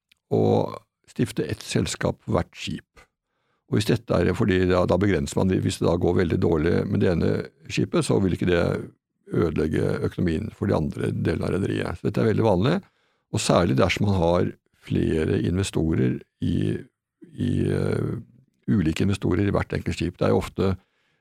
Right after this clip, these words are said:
man kan jo som privatperson eller næringsdrivende investere, kanskje kjøpe en to prosent andel i skipet og så videre for å spare skatt og tjene penger, med kommandittselskaper eller på andre måter, og det er helt legitimt og vanlig. Og da vil det være et særskilt,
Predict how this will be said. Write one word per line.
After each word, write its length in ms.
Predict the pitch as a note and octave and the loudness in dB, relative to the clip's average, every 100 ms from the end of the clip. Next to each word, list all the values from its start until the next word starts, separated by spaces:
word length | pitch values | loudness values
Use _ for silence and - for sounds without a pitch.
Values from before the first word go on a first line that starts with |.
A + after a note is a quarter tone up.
| _ _ | _ _
man 120 | G#2+ | -4
kan 160 | F2+ F2+ | 0 0
jo 60 | F2 | 0
som 120 | G2 | 0
privatperson 600 | G2+ D2+ - G2 A#2+ G2+ | 2 0 -2 -2 0 0
eller 300 | F#2 F2+ F2 | 2 0 0
næringsdrivende 580 | F2+ E2 - F2+ G2 A2 | 0 -2 -2 0 0 0
investere, 500 | G#2 F#2+ - F#2 F2 F#2+ | 0 -2 -2 0 0 0
kanskje 280 | F2+ G#2+ | -2 -2
kjøpe 240 | F#2+ F2+ F#2+ | -2 -2 -4
en 80 | - | -2
to 140 | E2+ | -4
prosent 400 | - F#2 F#2+ F#2 | -2 -2 0 0
andel 260 | F#2+ F2 G2 | 0 0 -2
i 60 | |
skipet 300 | F#2+ G2 - | -2 -4 -2
og 40 | G2+ | -2
så 80 | C3+ | -2
videre 160 | D3 | -2
for 100 | A#2 | -2
å 60 | - | -2
spare 240 | G#2 G2 | 0 0
skatt 240 | - - - | -2 -4 -2
og 80 | |
tjene 180 | G#2 G#2 | -2 -2
penger, 300 | A2 G2+ E3+ F#3+ _ _ _ _ _ | -2 0 -2 -4 _ _ _ _ _
med 80 | A2 | -4
kommandittselskaper 840 | G2+ G2 F#2 - G2 - G#2 A2+ | 0 0 0 0 -2 0 -2 0
eller 100 | A2 | -2
på 80 | A#2 | 0
andre 140 | G#2+ G#2+ | 0 0
måter, 320 | G#2 - A#3 | 0 0 -2
og 120 | - | 0
det 80 | G#2+ | 0
er 100 | G2 | 0
helt 240 | F#2+ - G#2 | -2 -2 -4
legitimt 520 | G#2 G2+ G#2+ G#2+ A2 | -4 -2 -2 -2 -2
og 140 | A2 G#2+ | 0 2
vanlig. 380 | G2 G#2 E3 A3+ _ _ _ _ _ | 2 2 0 -2 _ _ _ _ _
Og 80 | B2 | 0
da 40 | B2+ | 4
vil 160 | G#2 A2 | 4 4
det 60 | |
være 220 | G#2+ F#2+ G2 | 4 4 0
et 100 | - | -4
særskilt, 560 | - G2+ D#2 - G#2+ G#2+ | -2 0 0 0 -2 -2